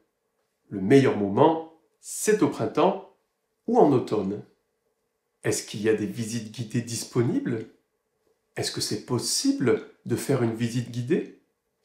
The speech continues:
Oui, vous pouvez réserver une visite guidée à l'office de tourisme.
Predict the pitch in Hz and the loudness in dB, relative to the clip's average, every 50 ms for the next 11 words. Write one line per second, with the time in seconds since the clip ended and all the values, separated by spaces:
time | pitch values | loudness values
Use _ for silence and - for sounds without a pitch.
0 | _ _ _ _ _ _ _ - 135 151 170 131 - - - - _ _ _ _ | _ _ _ _ _ _ _ -4 -2 -2 -2 -2 -4 -10 -16 -20 _ _ _ _
1 | _ _ _ _ _ _ _ _ 117 110 107 - - 175 135 123 107 - 165 170 | _ _ _ _ _ _ _ _ -14 -12 -12 -4 -4 0 2 2 2 4 2 0
2 | - 135 139 131 120 110 107 107 101 - - 123 117 113 135 143 139 185 175 139 | 0 0 0 0 0 0 0 -2 -2 -2 -2 -2 -2 0 -2 -2 0 0 -2 -2
3 | 123 120 120 113 135 170 - - - - - _ _ _ _ _ _ _ 127 117 | -2 -4 -2 4 4 4 4 4 -4 -12 -20 _ _ _ _ _ _ _ 2 4
4 | 131 175 170 - - 208 180 147 135 139 - 131 117 113 107 - - 120 104 101 | 4 4 2 2 -2 -2 0 0 0 0 0 -2 -2 -2 -4 -4 -6 -6 -6 -6